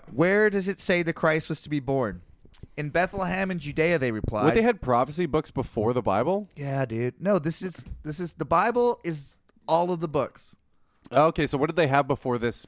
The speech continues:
Speaker 2: part?
Speaker 1: So they
Speaker 2: Are
Speaker 1: had
Speaker 2: these in chronological order?
Speaker 1: This is the, this, Matthew chapter one is the first book of the New Testament.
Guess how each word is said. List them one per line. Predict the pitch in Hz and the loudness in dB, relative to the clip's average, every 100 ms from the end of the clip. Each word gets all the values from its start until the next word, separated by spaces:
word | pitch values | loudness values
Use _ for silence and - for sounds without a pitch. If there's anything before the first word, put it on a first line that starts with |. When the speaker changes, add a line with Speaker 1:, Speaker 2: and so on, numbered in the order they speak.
| _ - | _ 0
Speaker 2:
part? | 120 107 - | 2 2 -4
Speaker 1:
So | - 165 | -4 2
they | 175 | 4
Speaker 2:
Are | 190 | 6
Speaker 1:
had | 208 | 4
Speaker 2:
these | |
in | 254 | 4
chronological | 175 151 160 160 151 120 | 4 4 2 2 0 2
order? | 120 185 202 - | 2 0 -4 -6
Speaker 1:
This | 170 - | -6 -4
is | 220 208 185 - | -2 -2 -6 -4
the, | 175 156 131 - _ | 0 0 0 -8 _
this, | 160 190 - | -6 -6 -6
Matthew | 143 180 226 254 | -2 -2 -2 -2
chapter | 233 208 196 | 0 0 0
one | 165 165 | 0 -2
is | 147 | -2
the | 147 | -4
first | - 165 170 | 0 0 0
book | - 156 | -2 0
of | 147 107 104 | 0 -2 -2
the | 135 | 0
New | 135 139 | 2 -2
Testament. | 143 123 - 107 92 | -2 -4 -4 -8 -8